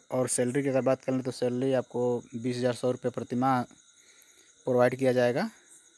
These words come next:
जो सीटीसी salary रहेगी। और इसमें facility की अगर बात करें तो facility में आपको canteen, पीएफ़एसआई और रहने की सुविधा आपको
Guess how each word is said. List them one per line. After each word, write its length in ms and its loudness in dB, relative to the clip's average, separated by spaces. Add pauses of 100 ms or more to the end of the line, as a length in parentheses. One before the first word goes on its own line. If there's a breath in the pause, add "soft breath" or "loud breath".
(120)
जो 100 -6
सीटीसी 400 -6
salary 360 -2
रहेगी। 340 0 (920 soft breath)
और 80 -6
इसमें 120 -6
facility 420 -6
की 60 -2
अगर 140 2
बात 220 0
करें 240 -2
तो 220 2
facility 500 -6
में 140 0
आपको 220 -2
canteen, 540 -2
पीएफ़एसआई 880 -2 (1040 soft breath)
और 300 -2
रहने 240 0
की 100 -2
सुविधा 340 0
आपको 580 0